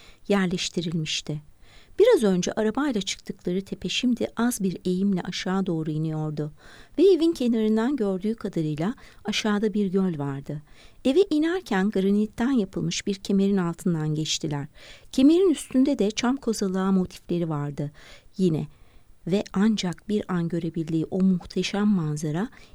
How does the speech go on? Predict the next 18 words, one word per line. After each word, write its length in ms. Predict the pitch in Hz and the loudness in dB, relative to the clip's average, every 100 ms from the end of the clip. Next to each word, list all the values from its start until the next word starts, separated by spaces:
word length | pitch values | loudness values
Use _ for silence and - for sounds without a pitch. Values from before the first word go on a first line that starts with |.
| - | -6
evin 220 | 190 196 226 | 0 4 2
içine 340 | - - 196 | 2 0 0
girdiklerinde 880 | 190 185 185 185 190 175 190 180 262 | 0 -2 -4 -6 -4 -2 0 0 -2
salonun 540 | - 202 190 202 220 | -2 -2 2 4 4
camlarında 580 | 202 180 180 175 190 254 - - - - | 2 0 0 0 0 -2 -6 -16 -20 -12
tüm 220 | - 277 - | 0 0 0
el 260 | 226 226 208 | -2 0 2
değmemişliğiyle 920 | 226 226 185 170 - - 190 190 185 | 2 2 2 0 -2 -2 0 0 -2
kendini 460 | 226 185 170 165 165 | -4 -4 -2 -2 -2
gösteriyordu. 880 | 160 160 - 156 151 143 143 147 147 - - - - - | -4 -6 -4 -2 -2 -4 -6 -8 -10 -14 -20 -20 -20 0
Özge 240 | 294 330 466 | 0 2 2
gözlerini 460 | 359 277 254 254 269 - | 2 0 2 0 0 0
alamadan 600 | 190 180 160 156 156 156 | 0 0 -2 -4 -4 -6
baktı. 440 | 156 - - 156 - - - - | -8 -10 -10 -10 -12 -20 -8 0
Eğimin 380 | 247 285 302 | 2 4 4
bittiği 360 | 254 240 - 294 | 2 -2 -2 0
yerdeki 520 | 269 185 170 165 160 | 2 0 -2 -6 -6
göl, 240 | 151 175 | -2 0